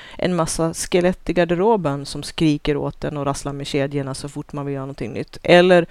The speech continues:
så hö-, växer högen bara okontrollerbart och till slut så sitter man där med någonting som gör att man mår dåligt och känner sig kass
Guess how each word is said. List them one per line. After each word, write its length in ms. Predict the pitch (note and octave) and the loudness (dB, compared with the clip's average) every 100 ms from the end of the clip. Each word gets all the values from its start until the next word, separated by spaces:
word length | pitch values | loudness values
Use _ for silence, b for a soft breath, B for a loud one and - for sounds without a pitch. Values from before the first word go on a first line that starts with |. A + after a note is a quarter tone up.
| B B B B | B B B B
så 160 | - | -2
hö-, 120 | E3+ - | 0 0
växer 400 | - D#3+ - F3+ | 2 2 2 -2
högen 480 | D#3+ D#3+ D3+ D#3+ D3+ | 0 0 0 -2 -2
bara 380 | D3 C#3+ C#3+ C#3+ B B B - | -2 0 -2 -4 B B B -2
okontrollerbart 1000 | F#3 - F3 D#3+ D#3 D3 D3 D3 C#3+ - | 0 0 -4 -2 -2 0 0 0 -2 -4
och 80 | D3 | -6
till 140 | D3+ | -6
slut 240 | D#3 D3 | -6 -6
så 120 | - D3+ | -6 -6
sitter 340 | D3+ - - | -6 -6 -6
man 160 | D3+ C#3+ | -6 -2
där 160 | C#3 | -2
med 140 | C#3+ C#3 | -2 -8
någonting 300 | C#3 - D3+ | -10 -10 -10
som 180 | - | -8
gör 220 | D3+ C#3 C3+ | -6 -4 -4
att 120 | C#3+ | -4
man 220 | C#3 C#3 - | -6 -8 -4
mår 300 | G#3+ A3+ G#3+ | 2 4 4
dåligt 360 | F#3+ E3 D#3+ | 4 2 0
och 60 | D#3 | -4
känner 340 | - D#3+ D#3 | -4 -4 -4
sig 200 | D3 D3+ | -4 -4
kass 580 | - - G3 - - - | -2 -2 -2 -2 -10 -12